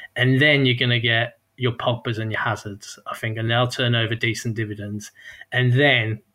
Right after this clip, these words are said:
where the money is, is picking which one is gonna get into who's gonna buzz. I mean, obviously, as you said, there's gonna be big increases at the bottom in these paying players, sixty p players, et cetera. But I think there's gonna be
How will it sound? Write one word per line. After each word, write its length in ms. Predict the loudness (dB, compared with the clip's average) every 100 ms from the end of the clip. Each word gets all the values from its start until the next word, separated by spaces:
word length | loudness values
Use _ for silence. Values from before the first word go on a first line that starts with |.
| _ 0
where 300 | 4 4 4
the 80 |
money 320 | 4 4 4 2
is, 460 | 0 -2 -2 -4 -10 -18 -18 -6
is 160 | -6 -4
picking 680 | -2 -2 -2 -2 -2 -4 -4
which 320 | -2 -2 -4
one 420 | -2 -2 -2 -6 -8
is 120 | -8
gonna 220 | -4 -4 -2
get 240 | -2 -2
into 580 | -2 -2 -2 -4 -4 -4 -8 _ _ _ _ _ _ _ _ _ _ _ -8 -2
who's 200 | 0 2
gonna 220 | 0 0
buzz. 340 | -2 -2 -2 0
I 60 |
mean, 180 | 0 2
obviously, 640 | 2 2 2 2 2 2 2
as 220 | 2 2
you 120 | 0
said, 280 | 0 -2 -2
there's 160 | -4
gonna 200 | -2 -2
be 400 | 0 0 0 -4 -2
big 180 | 0 0
increases 500 | 0 0 -2 -2 -6
at 120 | -6
the 80 | -6
bottom 420 | -6 -4 -4 -4
in 160 | 0 0
these 200 | 0 -4
paying 280 | -6 -6
players, 480 | -4 -2 -2 -4 -4
sixty 320 | -6 -8 -10
p 220 | -10 -10 -10
players, 320 | -8 -8 -8
et 140 | -10
cetera. 520 | -12 -10 -12 -14 -16 -20 _ -20 -18 -18 -20 _ 0
But 160 | 2
I 20 | 2
think 320 | 0 -2 0
there's 160 | -2
gonna 240 | 0 -2 0
be 400 | -2 -2 -4